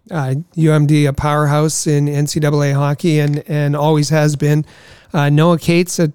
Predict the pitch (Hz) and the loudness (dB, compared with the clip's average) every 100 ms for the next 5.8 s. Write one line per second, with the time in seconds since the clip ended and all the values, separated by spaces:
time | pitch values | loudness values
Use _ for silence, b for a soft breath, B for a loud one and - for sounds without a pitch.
0 | - 160 143 139 143 - - - 170 170 | -2 0 2 0 -4 -10 -10 -2 2 2
1 | - 156 151 - 165 160 - 165 - 151 | 2 0 0 2 0 0 -2 -4 0 0
2 | 151 143 - 156 - - 147 143 135 135 | 0 0 -2 -4 -6 -8 -4 -2 0 -2
3 | 147 151 151 151 147 151 208 151 143 151 | 0 2 2 2 0 0 0 0 0 0
4 | 156 151 156 - 151 147 147 139 143 143 | 0 2 0 0 -2 0 2 2 0 0
5 | 143 - 143 135 127 139 131 - | -2 -4 -4 -2 -2 -2 -2 -8